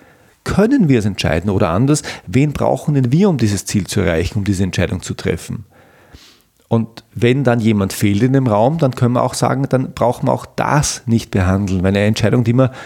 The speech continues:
nicht treffen können, die brauchen wir ja auch nicht diskutieren. Das ist kein Entscheidungsmeeting, das wäre dann ein Workshop. Und schließlich, letzte Frage. Was brauchen wir eigentlich, um eine Entscheidung zu treffen?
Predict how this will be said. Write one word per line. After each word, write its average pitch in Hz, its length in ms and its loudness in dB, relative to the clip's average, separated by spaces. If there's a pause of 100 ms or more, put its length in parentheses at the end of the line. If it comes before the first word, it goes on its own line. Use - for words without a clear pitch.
(260)
nicht 113 220 0
treffen 107 320 -2
können, 117 200 2
die 117 80 2
brauchen 95 340 0
wir 107 80 2
ja 98 80 4
auch 95 120 2
nicht 101 220 -6
diskutieren. 110 480 -2
Das 98 120 2
ist 98 140 -6
kein 107 140 0
Entscheidungsmeeting, 98 720 0
das 87 120 -6
wäre 87 140 0
dann 87 60 0
ein 85 140 -2
Workshop. - 500 -4 (560)
Und 135 100 2
schließlich, 143 540 0 (480)
letzte 117 380 -2
Frage. 107 440 0 (1400)
Was 113 300 0
brauchen 113 500 0
wir 127 160 4
eigentlich, 110 300 2
um 101 100 2
eine 95 140 2
Entscheidung 92 420 -2
zu 98 140 -4
treffen? - 480 -8